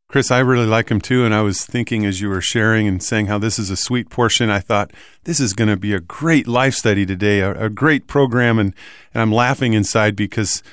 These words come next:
someone commented to me, uh, jokingly, uh, recently. They said, "You say every program is a great program, <laughs> that we're really in for a good one today." Well,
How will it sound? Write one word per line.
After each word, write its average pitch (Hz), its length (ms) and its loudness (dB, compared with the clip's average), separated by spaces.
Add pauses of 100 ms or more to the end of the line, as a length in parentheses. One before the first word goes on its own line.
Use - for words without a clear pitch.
someone 123 480 2 (420)
commented 131 500 2
to 110 80 0
me, 110 280 4
uh, 95 180 2
jokingly, 104 760 0
uh, 90 220 -4
recently. 113 500 0
They 101 140 -2
said, 107 340 -2 (380)
"You 170 160 -2
say 185 300 0
every 220 360 4
program 107 540 2
is 95 120 0
a 104 60 0
great 95 320 -4
program, 92 600 -4 (300)
<laughs> - 260 -6
that 139 180 -2
we're 160 160 2
really 190 240 2
in 185 140 4
for 151 180 4
a 139 100 2
good 214 200 4
one 151 160 6
today." 135 260 2
Well, 135 200 0